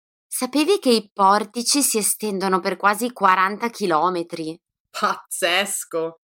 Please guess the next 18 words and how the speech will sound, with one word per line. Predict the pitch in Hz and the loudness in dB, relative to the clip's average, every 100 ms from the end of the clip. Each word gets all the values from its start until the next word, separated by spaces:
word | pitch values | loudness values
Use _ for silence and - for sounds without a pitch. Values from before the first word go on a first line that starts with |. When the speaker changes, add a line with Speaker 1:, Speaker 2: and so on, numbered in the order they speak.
| _ _ _ | _ _ _
Speaker 2:
Mi | 262 311 | 2 4
pare | - 196 202 | 4 2 0
siano | 202 226 220 | -2 -2 2
anche | 226 285 285 | 2 2 -2
diventati | 240 220 233 240 247 392 | -4 -2 0 0 2 0
patrimonio | 220 180 170 185 | 0 -2 -2 0
dell'umanità. | 226 180 165 156 147 214 170 147 | 0 0 -6 -10 -4 0 0 0
Speaker 1:
Esatto! | 403 339 415 466 - 220 202 180 - _ _ _ _ _ | 0 4 4 2 -2 0 0 0 -6 _ _ _ _ _
Il | 269 240 | -2 -2
fulcro, | - 320 240 185 185 190 175 170 170 | -2 0 2 2 -2 0 2 4 2
il | 185 190 | 0 -4
centro | - - 254 285 302 277 | 0 4 4 4 0 -2
di | 190 | -2
ogni | 220 226 | -2 -2
città | - - | -4 -4
italiana, | 190 196 180 185 160 160 165 | -4 -2 0 2 2 0 -4
poi, | 180 165 160 165 | -2 0 0 -2
è | 208 294 | 0 0